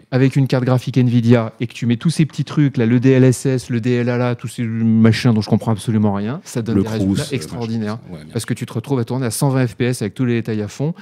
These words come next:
Speaker 1: et si t'enlèves le truc, l-, l'image est plus laide et tu tournes à quarante F P S.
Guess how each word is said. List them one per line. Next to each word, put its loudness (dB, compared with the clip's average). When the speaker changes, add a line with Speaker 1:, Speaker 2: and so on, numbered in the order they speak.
Speaker 1:
et -8
si -8
t'enlèves 0
le 0
truc, -6
l-, -4
l'image 2
est 0
plus 8
laide 0
et 2
tu -2
tournes 0
à 0
quarante -4
F -12
P -12
S. -16